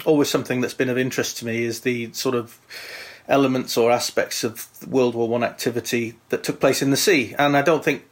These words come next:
people are aware, or were aware, uh, aware of the fact that, you know, much of the activities during World War One,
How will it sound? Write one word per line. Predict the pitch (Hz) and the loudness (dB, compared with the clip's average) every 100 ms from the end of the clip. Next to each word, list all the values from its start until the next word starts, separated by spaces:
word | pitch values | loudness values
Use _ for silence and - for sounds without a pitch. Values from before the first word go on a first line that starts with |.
| _ | _
people | - 180 143 | -2 2 2
are | 131 | 4
aware, | 131 143 147 131 127 - | 4 4 6 4 2 0
or | 135 127 | -2 2
were | 135 139 | 4 4
aware, | 120 110 110 127 - - - - 123 | 2 2 2 0 -2 -16 -20 -2 2
uh, | 135 135 | 4 4
aware | 139 143 143 143 | 4 6 6 4
of | |
the | 135 | 2
fact | - 156 - | 2 2 2
that, | 160 - - _ _ _ _ - - | 0 0 -6 _ _ _ _ -14 -2
you | 175 | 2
know, | 139 | 2
much | 156 - 170 | 2 2 0
of | 139 | 0
the | - 151 | 0 0
activities | - 165 170 143 131 | 2 0 2 0 0
during | 135 127 | 0 2
World | 123 123 | 0 2
War | 123 | 2
One, | 120 127 | 2 2